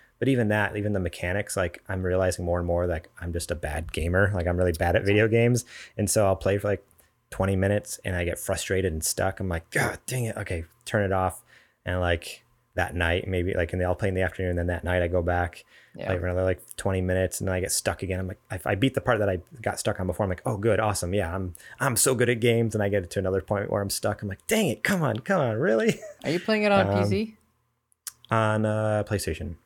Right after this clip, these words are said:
Speaker 2: PlayStation.
Speaker 1: Yeah, I have it on P C. I, I realized after I bought it on PlayStation 'cause it was on sale, and then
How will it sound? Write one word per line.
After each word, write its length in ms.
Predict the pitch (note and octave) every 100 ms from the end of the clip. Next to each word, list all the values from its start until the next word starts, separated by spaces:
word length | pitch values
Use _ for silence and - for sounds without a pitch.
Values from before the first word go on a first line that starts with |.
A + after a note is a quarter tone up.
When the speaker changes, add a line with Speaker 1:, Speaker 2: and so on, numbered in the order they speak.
| _
Speaker 2:
PlayStation. 340 | A#2 G#2+ - - _ _ _ _ _ _ -
Speaker 1:
Yeah, 180 | D#2+ - _ -
I 80 | B2+
have 180 | C3+ F#3
it 60 | F#3
on 140 | C#3
P 180 | - D3
C. 240 | - C3+
I, 140 | A#2+ E3
I 20 |
realized 320 | A#2+ C3 A#2+ G#2
after 400 | G#2+ - F#2+ F#2+
I 80 | G2
bought 220 | A2 A#2
it 100 | G#2
on 240 | G2 F2+ - _ _ _ _ _ _
PlayStation 420 | A#2 A2+ F2+ E2+ F#2
'cause 80 |
it 40 | F#2
was 80 | F#2
on 140 | F2+
sale, 520 | - G#2+ E2 E2+ D#2+ - _ _ _ _ _ -
and 160 | G2
then 460 | G2 F#2+ F#2+ F#2